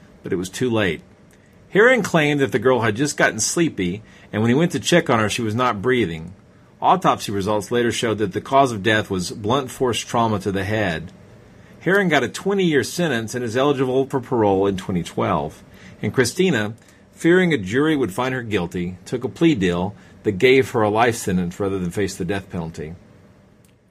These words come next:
After hearing Randy's complaints about William Roll during our interview, I was curious about that claim.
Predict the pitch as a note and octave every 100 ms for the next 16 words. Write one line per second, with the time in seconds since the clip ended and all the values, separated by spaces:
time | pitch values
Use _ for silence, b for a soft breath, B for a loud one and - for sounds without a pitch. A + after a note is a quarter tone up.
0 | _ _ - D3 - B2 - D#3+ D#3 C3
1 | B2 C3+ A#2+ - G#2 F#2 B2 B2 - G#2+
2 | G2 G#2+ A2+ G2 A2 A2+ F#2+ F#2+ F2+ G2
3 | G#2 F2+ F2 F2 F#2 B B - D3 C#3
4 | - G#3+ G#3 F3 A#2 F#2 F#2 E2+ - A#2
5 | E2+ D#2